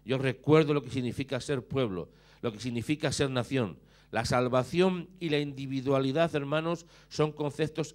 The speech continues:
antagónicos. Repito esta frase, salvación,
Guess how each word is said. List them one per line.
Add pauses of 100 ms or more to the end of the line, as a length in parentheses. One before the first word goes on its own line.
antagónicos. (640)
Repito
esta
frase, (300)
salvación,